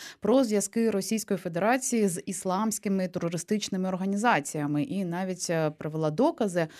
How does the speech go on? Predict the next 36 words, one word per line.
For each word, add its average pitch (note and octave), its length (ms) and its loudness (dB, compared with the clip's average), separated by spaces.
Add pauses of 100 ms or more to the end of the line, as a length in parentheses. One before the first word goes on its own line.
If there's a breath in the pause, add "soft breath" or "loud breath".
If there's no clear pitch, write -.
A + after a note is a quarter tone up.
(240 loud breath)
е, E3+ 160 0
цих, D#3+ 340 -6
цих F3 220 0
з-, D#3+ 240 -6 (120)
зв'язків F3+ 880 0
і C#3 80 2
діяльності, D3+ 680 2
м, D#3 500 2
Росії F3+ 320 0
у E3+ 60 -2
цьому E3 240 -2
напрямку D#3+ 560 -2
не E3 120 0
тільки F3 280 -4
в D#3+ 40 -4
Європі, E3 600 -2
але D3+ 320 0
й D3+ 40 2
в D3+ 40 -4
інших D#3+ 280 0
країнах, D#3+ 480 -2
е, D#3+ 180 0
світу. B3+ 380 -2
Тобто, G#3+ 360 0 (460 loud breath)
е, F#3+ 120 6
українська C#4 480 4
сторона B3+ 340 6
займається A3+ 640 4
доказами F#3+ 640 2
втручання G3+ 560 -2
Російської F3+ 400 -2
Федерації F3 840 0
не F3 300 0
тільки F#3 500 0
на E3+ 160 2
українську E3 360 -2